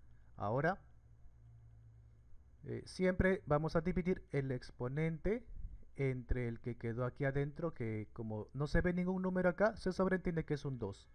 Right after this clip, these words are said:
Así que el exponente cuatro entre el radical, que es un dos.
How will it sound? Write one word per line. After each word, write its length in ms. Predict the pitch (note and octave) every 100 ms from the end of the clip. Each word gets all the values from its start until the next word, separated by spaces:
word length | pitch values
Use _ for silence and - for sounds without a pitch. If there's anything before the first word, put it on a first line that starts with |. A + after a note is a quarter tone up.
| - - - - - - - -
Así 220 | A2 G#2+
que 100 | A2+
el 60 | G#2+
exponente 480 | G#2+ - A#2+ B2+ E3
cuatro 480 | E3+ E3+ E3 F#3 -
entre 400 | B2+ B2 A#2 B2+
el 80 | A2+
radical, 560 | A#2 A2+ A#2 C3+ C3
que 140 | B2 A2+
es 140 | A2+
un 160 | A#2 A2
dos. 320 | G2 F#2+